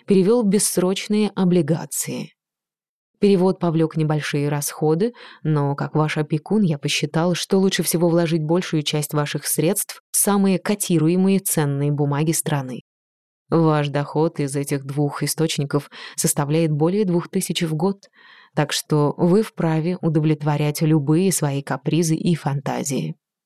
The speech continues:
Допускаю, что жизнь в этом доме может сильно отличаться от той, которую вы бы выбрали для себя сами. Наш с матушкой быт довольно скучен, и вряд ли справедливо привязывать вас к жизни, где так мало увеселений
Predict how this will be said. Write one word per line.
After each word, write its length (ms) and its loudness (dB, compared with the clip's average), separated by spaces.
Допускаю, 640 0
что 340 -2
жизнь 360 2
в 40 2
этом 280 2
доме 340 2
может 320 0
сильно 400 2
отличаться 640 -2
от 80 -4
той, 180 2
которую 400 2
вы 180 2
бы 460 2
выбрали 480 0
для 200 2
себя 300 0
сами. 480 -4
Наш 240 2
с 80 -4
матушкой 440 0
быт 200 2
довольно 400 2
скучен, 760 -6
и 140 2
вряд 300 0
ли 100 4
справедливо 800 2
привязывать 540 0
вас 160 0
к 100 -4
жизни, 360 0
где 200 0
так 240 -6
мало 320 2
увеселений 1000 2